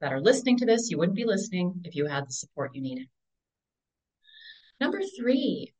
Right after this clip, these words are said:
awareness and acceptance of all the stuffing patterns. So number one was compassion, but now we need the awareness and acceptance of all stuffing patterns. So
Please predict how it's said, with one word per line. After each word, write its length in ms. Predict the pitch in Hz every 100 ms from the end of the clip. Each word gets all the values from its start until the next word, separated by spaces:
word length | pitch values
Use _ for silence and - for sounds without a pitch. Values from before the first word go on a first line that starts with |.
| -
awareness 580 | 226 233 254 294 294 -
and 100 | 254
acceptance 880 | 254 - - 226 226 220 180 170 -
of 140 | 185 - -
all 400 | 190 208 220 226
the 100 | 233
stuffing 480 | - 190 196 269 -
patterns. 720 | 190 156 147 147 - - -
So 360 | - - 180 175 -
number 240 | 165 175
one 160 | 180 185
was 140 | 196
compassion, 800 | - 254 240 165 165 190 262 - - _ _ _ _ _ _ _ _ -
but 180 | 196 -
now 220 | 226 254
we 100 | 320
need 220 | 294 254 226
the 80 |
awareness 580 | 208 180 185 202 214 -
and 120 | - 180
acceptance 640 | - - 170 - 175 -
of 80 | 151
all 100 | 147
stuffing 460 | - 151 151 156 -
patterns. 600 | 139 139 135 - - - _ _
So 580 | - - 208 202 202 -